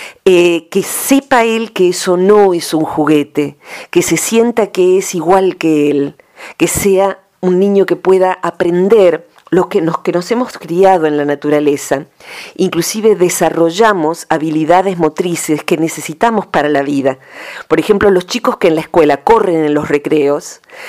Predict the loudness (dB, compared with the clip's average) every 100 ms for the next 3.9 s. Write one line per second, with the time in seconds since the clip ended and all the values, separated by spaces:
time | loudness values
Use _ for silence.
0 | -16 -10 -2 0 4 2 2 0 2 4
1 | 2 0 -4 -4 0 0 2 2 2 2
2 | 2 2 0 0 -2 -4 -4 -4 -2 -2
3 | 0 0 2 2 2 -2 -4 -6